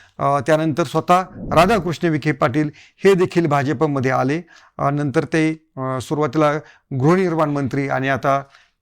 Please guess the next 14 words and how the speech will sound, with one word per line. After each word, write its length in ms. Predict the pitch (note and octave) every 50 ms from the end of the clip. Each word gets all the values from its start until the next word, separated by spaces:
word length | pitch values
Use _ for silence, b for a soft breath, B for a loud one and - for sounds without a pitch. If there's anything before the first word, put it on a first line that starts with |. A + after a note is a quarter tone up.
| _ -
किन-, 240 | D#3 D#3 D#3 D3
अ, 340 | C#3+ C#3 C3+ C3+ C3+ C3+ C3
महसूल 380 | C3 C3 C#3 D#3 D3+ - F#3+ F3
मंत्री 280 | D#3+ D3 C3+ D3 C#3+
म्हणून 220 | C3+ C3+ C#3+ C3+ C3
ते 100 | B2+ C#3
भाजपच्या, 640 | B2 B2+ B2+ A#2+ C3 A2+ - C#3 A2+ C#3+ C#3+ D3 D3+ b b b b b b b b
अ, 40 | D3+
अतिशय, 560 | C#3 C#3+ C#3+ C#3 - F3 - - G3 G3 G3+ G3+ b b b b b b -
अ, 80 | - C#3
वरच्या 560 | C#3+ C#3+ C#3 C3+ C3 D#3 D3+ G#2+ - G3 G3
वर्तुळामध्ये 640 | F3 E3 D#3 - D#3 D#3 D3 D3 C#3+ C3+ C#3+ D3+ D3 - _ _ _ _ _ -
कार्यरत 400 | D3 C3+ B2+ C3 C3 B2 B2 A2+ B2+
आहेत. 180 | A#2+ A2+ A2+